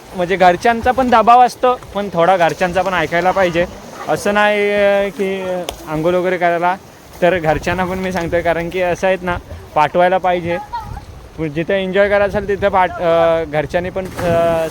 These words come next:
संधी द्यायला पाहिजे पाठवायला. आणि या छोट्या छोट्या मुलांनी पण घरच्यांचा पण ऐकायला पाहिजे. नाहीतर काही काही तर नाही ऐकत. अ, असेच आता नवीन तरुण पिढी आहेत ते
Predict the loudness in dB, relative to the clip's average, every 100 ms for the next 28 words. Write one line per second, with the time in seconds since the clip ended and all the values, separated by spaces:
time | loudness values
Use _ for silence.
0 | -4 -4 -2 0 0 0 -2 -2 -4 -4
1 | -2 -4 -6 -10 -18 -12 -6 -4 0 2
2 | 2 2 -2 -8 -20 -20 -6 -2 2 2
3 | 2 0 0 0 0 0 -4 -2 0 0
4 | -2 -2 -2 -2 -2 -2 0 0 0 0
5 | 0 -2 -8 -12 -20 -20 -8 -2 -2 0
6 | 0 0 0 -2 -2 -2 0 2 0 0
7 | -2 -2 -6 0 2 2 2 0 -2 -4
8 | -2 -4 -4 -4 -4 -4 -8 -4 -4 -4
9 | -6 -6 -2 -2 -2 -4 -6 -6